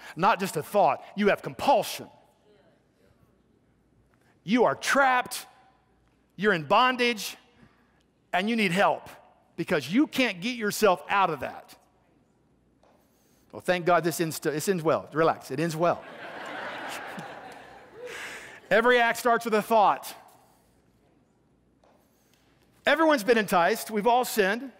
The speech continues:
We've all made mistakes, right? We've all done that. We've gotta know how to handle that.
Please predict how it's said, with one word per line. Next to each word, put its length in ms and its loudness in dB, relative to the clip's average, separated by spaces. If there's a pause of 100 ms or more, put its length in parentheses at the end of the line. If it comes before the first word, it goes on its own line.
We've 180 0
all 140 4
made 160 4
mistakes, 640 0 (960)
right? 280 0
We've 140 -2
all 140 2
done 160 -2
that. 260 -8
We've 100 -4
gotta 200 2
know 120 0
how 120 0
to 80 0
handle 280 -2
that. 440 -8